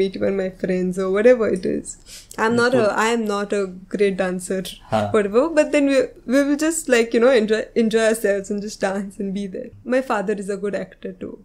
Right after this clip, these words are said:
Speaker 1: So
Speaker 2: Hmm. What about you? You are kind of moody, or when it comes to creation content, like, someday you'll feel really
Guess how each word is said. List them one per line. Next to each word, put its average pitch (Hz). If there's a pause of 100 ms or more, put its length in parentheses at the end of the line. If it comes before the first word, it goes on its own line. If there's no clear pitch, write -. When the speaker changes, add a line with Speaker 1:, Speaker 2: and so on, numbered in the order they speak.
(220)
Speaker 1:
So 127
Speaker 2:
Hmm. 117 (320)
What 135
about 139
you? 110 (320)
You 117
are 120
kind 123
of 123 (120)
moody, 110 (160)
or 113 (140)
when 110
it 107
comes 107
to 113 (100)
creation 113
content, 120 (140)
like, 123
someday 131
you'll 123 (100)
feel 127 (140)
really 117